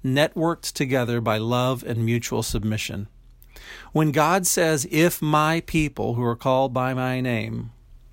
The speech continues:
he wasn't thinking of Baptists or Catholics or any other group besides the family unit.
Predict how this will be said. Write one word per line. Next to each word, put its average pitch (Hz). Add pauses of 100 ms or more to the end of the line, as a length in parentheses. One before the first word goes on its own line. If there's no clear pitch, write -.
(720)
he 151
wasn't 160
thinking 170
of 117
Baptists 120
or 120
Catholics 120 (300)
or 120
any 170
other 175
group 131 (320)
besides 117
the 127
family 120
unit. 107